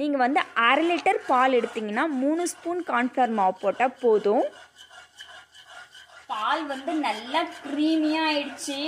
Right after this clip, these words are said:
பால் வந்து நல்லா திக்காகிற வரைக்கும் கார்ன்ஃப்ளவர் மாவு போட்டதுக்கப்புறம் கையை விடாம கிளறிட்டே இருங்க.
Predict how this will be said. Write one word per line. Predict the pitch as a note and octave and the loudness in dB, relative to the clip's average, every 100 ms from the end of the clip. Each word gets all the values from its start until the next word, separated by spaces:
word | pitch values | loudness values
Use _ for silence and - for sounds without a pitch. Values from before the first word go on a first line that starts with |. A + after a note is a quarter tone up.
| G4 - - - - - - - | -6 -8 -18 -20 -20 -20 -4 2
பால் | A#3+ D4 G4+ E4 | 4 4 4 2
வந்து | B3 D#4+ D#4+ | 0 0 0
நல்லா | A#3 A3 C#4+ E4 - | 0 2 2 0 -2
திக்காகிற | D4 C#4+ - F4 E4+ C4+ C4+ G#3 | -4 -4 0 4 4 4 2 4
வரைக்கும் | F#3+ G3 C4 D#4+ G4 - _ - A#3 | 2 0 0 0 0 -10 _ -8 -2
கார்ன்ஃப்ளவர் | A3 D#4 D#4+ D#4 C4+ | 0 0 0 2 2
மாவு | A#3 G3+ - | 2 2 0
போட்டதுக்கப்புறம் | A3+ B3 A#3 A3 F#3+ - C4+ A#3+ | -4 -2 -2 0 0 -2 -4 0
கையை | G#3 B3+ C4+ | 2 0 -2
விடாம | A#3+ G#3 A#3+ C#4 A#3+ | 2 2 2 0 0
கிளறிட்டே | G#3 A3+ A#3+ - C#4 C4+ | 2 2 0 4 4 4
இருங்க. | A3+ G3 | 2 -2